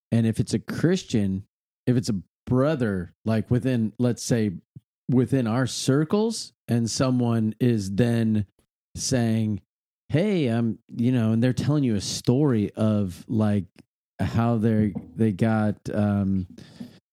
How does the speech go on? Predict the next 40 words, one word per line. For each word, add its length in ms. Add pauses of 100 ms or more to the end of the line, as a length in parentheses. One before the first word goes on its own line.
(120)
you 120
know, 80
in 80
a 40
position 640
where 160
they're 400
with 800
another 420
female 1040
and 120
they're 100
having 260
conversations 1000
and 80
they're 120
telling 260
you 120
a 20
little 200
story 680
and 120
you're 120
like, 500
"This 240
is 160
not 380
going," 280
you're 160
married. 520
I'm 160
like, 220
"This 180
is 100
not 300
going 200
in 40
the 80
right 200
direction." 640